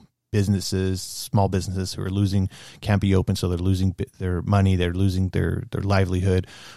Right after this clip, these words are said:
Uh, people who can't work. We're not getting stimulus. We're not getting help from the fucking government. And then when you go to E D D in California trying to help you out, people find a way to abuse it. Like, you know, what the E D D thing during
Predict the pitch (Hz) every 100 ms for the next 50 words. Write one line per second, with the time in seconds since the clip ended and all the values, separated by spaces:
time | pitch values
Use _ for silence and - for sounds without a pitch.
0 | - 87 - 101 101 98 - 95 92 98
1 | 98 95 - - - _ _ 90 98 117
2 | 104 107 98 - 95 95 95 95 98 104
3 | 110 - 101 - 101 95 - 98 110 101
4 | 95 90 90 92 90 - - - - 98
5 | 95 92 92 90 101 101 98 92 92 -
6 | 104 95 92 117 147 113 98 92 90 87
7 | 87 - 87 92 165 180 110 95 95 -
8 | 90 90 - - _ _ - 104 104 104
9 | 101 95 95 98 135 175 92 - 90 -
10 | - 123 80 85 98 98 - 101 101 98
11 | 127 98 98 95 98 95